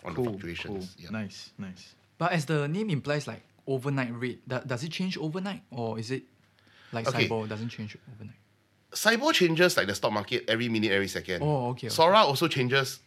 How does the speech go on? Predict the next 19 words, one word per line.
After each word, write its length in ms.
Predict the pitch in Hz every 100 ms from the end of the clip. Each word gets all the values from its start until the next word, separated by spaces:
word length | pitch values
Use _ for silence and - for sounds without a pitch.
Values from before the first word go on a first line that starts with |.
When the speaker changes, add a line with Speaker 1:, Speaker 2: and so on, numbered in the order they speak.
| _ _ _ -
Speaker 1:
overnight. 340 | 104 98 92 - 101
Speaker 2:
Mm, 220 | 110 98
mm. 100 | 107
Speaker 1:
Okay, 240 | 127 151
<laughs> 40 | 107
Speaker 3:
Mm. 40 |
Speaker 1:
because 220 | 90 139 117
overnight 280 | 113 113 87
average. 360 | 87 82 - -
Speaker 3:
Yeah. 140 | - 104
Speaker 1:
But 200 | 98 113
there's 260 | 123 113 -
three 220 | - 143
month 200 | 139 143
sibor, 380 | 113 110 151 208 - _ _ _ -
there's 200 | 101 -
thirty 320 | 123 120 131
day 140 | 113
sora. 340 | 110 87 85